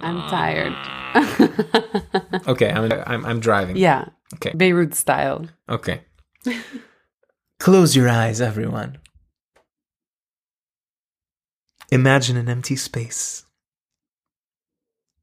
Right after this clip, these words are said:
Speaker 2: What color is the sky? Is there a ceiling or an open space? Are there limits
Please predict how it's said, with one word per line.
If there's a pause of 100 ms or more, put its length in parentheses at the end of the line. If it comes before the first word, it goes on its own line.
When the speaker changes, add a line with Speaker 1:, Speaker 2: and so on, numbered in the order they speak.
(1500)
Speaker 2:
What
color (840)
is
the
sky? (2750)
Is
there
a
ceiling
or (1400)
an
open
space? (1500)
Are
there
limits